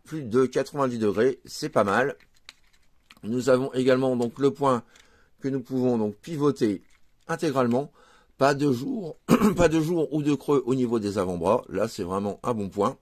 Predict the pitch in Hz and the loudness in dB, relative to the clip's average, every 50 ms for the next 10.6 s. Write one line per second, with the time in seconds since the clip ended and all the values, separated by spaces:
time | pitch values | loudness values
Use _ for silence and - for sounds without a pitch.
0 | _ _ - - - - - _ - - - _ - - - _ - _ _ _ | _ _ -16 -14 -14 -16 -20 _ -20 -20 -20 _ -20 -20 -20 _ -20 _ _ _
1 | _ - - - - - - - _ - - 147 147 156 160 151 151 160 - - | _ -20 -20 -20 -20 -20 -20 -20 _ -6 -4 -2 6 6 6 6 6 0 -2 -2
2 | 175 165 - - 156 135 - - 107 160 202 - - 165 160 135 143 151 135 - | -2 -2 -2 -6 -8 -8 -6 -2 0 0 0 0 0 -4 -4 -2 -4 -8 -8 -6
3 | 160 151 139 110 92 110 143 151 - - 139 139 104 95 117 113 107 117 107 104 | -4 -2 -2 -2 -2 -2 -4 -4 -4 -2 -2 -2 0 0 0 2 4 4 2 2
4 | 95 90 80 85 101 113 107 110 107 107 107 107 113 117 113 - - _ - - | 2 0 0 0 0 0 0 0 0 2 0 2 2 2 2 0 -2 _ -20 -20
5 | - - - - - - _ _ - 101 107 104 95 95 - - 135 127 104 120 | -20 -20 -20 -20 -20 -20 _ _ -2 0 2 2 0 0 0 2 2 2 2 2
6 | 123 117 - 123 113 - 131 127 107 82 80 98 - - - 127 117 117 117 120 | -2 2 2 0 2 4 4 4 4 2 -2 -6 -8 -6 -4 -2 0 0 0 0
7 | 113 - - 120 113 - - - 127 120 - - - _ _ _ _ _ _ _ | 0 0 0 0 0 0 -2 0 0 0 0 -4 -18 _ _ _ _ _ _ _
8 | 95 98 95 92 - _ _ _ _ _ _ _ - 101 98 - - - 117 120 | -2 -2 -2 -4 -6 _ _ _ _ _ _ _ -8 -8 -8 -8 -8 -4 0 2
9 | 117 113 104 104 104 104 117 123 123 - - - 104 92 135 135 127 120 110 104 | 4 4 6 4 4 4 6 4 4 4 0 -8 -6 -2 0 2 2 2 2 2
10 | 101 101 101 101 95 98 98 95 92 90 90 87 | 2 2 2 0 0 0 0 -2 -2 -2 -4 -4